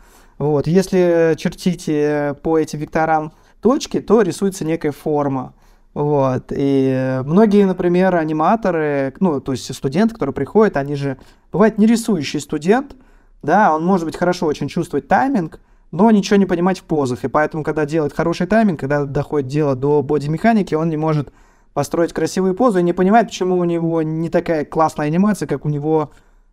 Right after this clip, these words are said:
у его соседа, который, э, может быть, с плохим таймингом, но выставляет хорошие позы в анимации, и у него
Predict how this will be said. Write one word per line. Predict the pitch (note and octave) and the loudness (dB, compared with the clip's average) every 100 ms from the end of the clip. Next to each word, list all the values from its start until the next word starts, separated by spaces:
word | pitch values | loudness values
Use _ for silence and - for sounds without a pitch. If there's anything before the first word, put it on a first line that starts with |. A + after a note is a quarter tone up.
| _ - | _ -6
у | D#3 | -2
его | D#3 E3 E3 | 0 0 0
соседа, | E3 - F3+ F3+ C3+ B2+ B2+ C3 | -2 -2 0 0 -2 -2 -2 -4
который, | C3+ C#3+ C#3 C#3 B2+ B2+ | 0 0 2 0 0 0
э, | B2+ B2 B2 B2+ | 0 -2 -2 -2
может | D3 C#3 | -2 -4
быть, | C3 | -4
с | |
плохим | - C#3+ D3 | -4 -2 -2
таймингом, | D#3 F#3 D#3+ C#3+ C3+ C3+ | 0 0 0 0 0 0
но | C#3+ | -2
выставляет | C3+ - C#3 C#3+ C#3 D3 C#3+ C#3+ - | -2 -2 -2 0 0 -2 -2 -4 -4
хорошие | D3 D3 C#3 - | -4 -2 -2 -2
позы | D3+ D3 C#3 | -2 -2 -2
в | C3+ | -2
анимации, | D3 D3+ E3+ - C3 | -2 0 -2 0 0
и | |
у | |
него | C#3 | 0